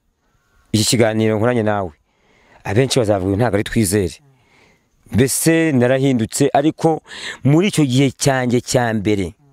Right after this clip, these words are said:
nawe twarahuraga n'iriya kamera yawe, simbe natinya kuyimena. Nkayifata, namaze gushyiramo iryo cupa, nkavuga ati,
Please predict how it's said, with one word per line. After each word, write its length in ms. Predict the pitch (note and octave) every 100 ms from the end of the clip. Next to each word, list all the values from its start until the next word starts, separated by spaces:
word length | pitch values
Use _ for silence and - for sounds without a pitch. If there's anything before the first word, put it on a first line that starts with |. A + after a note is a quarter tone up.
| _ _ _ _ _ _ _ _ - - - A#2+
nawe 280 | C3 E3+
twarahuraga 600 | D#3+ D3 D#3 D#3 D3 A#2
n'iriya 300 | B2 C#3+ C#3+
kamera 320 | - B2 C#3 C3
yawe, 360 | A2+ G#2+ A#2+
simbe 240 | - B2 B2
natinya 380 | A#2 - A2+
kuyimena. 500 | - A2 A#2+ G#2+ F#2 - _ _ _ - - -
Nkayifata, 720 | A2 D#3+ - C#3 - D#3+ E3+
namaze 300 | D#3+ D#3 C#3
gushyiramo 260 | B2 C#3 D#3+
iryo 80 | C3+
cupa, 320 | - A2+ D#3 D3
nkavuga 280 | B2+ B2+ C#3
ati, 320 | - D3